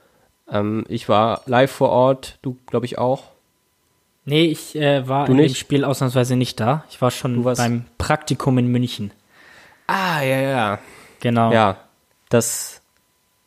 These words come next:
Speaker 1: ja, so das letzte, äh,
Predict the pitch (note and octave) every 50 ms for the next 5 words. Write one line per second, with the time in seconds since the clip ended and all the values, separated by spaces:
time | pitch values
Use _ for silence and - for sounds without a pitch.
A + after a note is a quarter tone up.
0 | _ _ _ _ _ _ _ _ _ _ - A2+ A2 G#2 G2+ G#2+ G#2+ G#2+ A2 -
1 | - A#2+ G#2+ - - - B2+ A#2 A2+ A#2 - - - - - - _ - - -
2 | - - - - _ _ - A3+